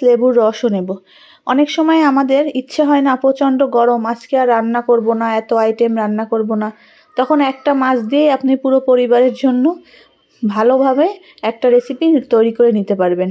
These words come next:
আর সাথে যদি একটু আমডাল হয়, যেহেতু এখন আমের সিজন, একটু আমডাল হলে সাথে কি এর, এই মাছের একটা এই সুন্দর রেসিপি থাকলে আপনার আর কোনো কষ্ট করতেই হবে না। অনায়াসে একবেলা ভাত আপ-, একবেলায় খাবার আপনার হয়ে যাবে।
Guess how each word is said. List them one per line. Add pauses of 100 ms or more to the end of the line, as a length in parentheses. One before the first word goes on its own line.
আর
সাথে
যদি
একটু
আমডাল
হয়,
যেহেতু
এখন
আমের
সিজন, (500)
একটু
আমডাল
হলে (340)
সাথে
কি
এর,
এই
মাছের
একটা
এই
সুন্দর
রেসিপি
থাকলে
আপনার
আর
কোনো
কষ্ট
করতেই
হবে
না। (400)
অনায়াসে
একবেলা
ভাত
আপ-, (120)
একবেলায় (440)
খাবার
আপনার
হয়ে
যাবে।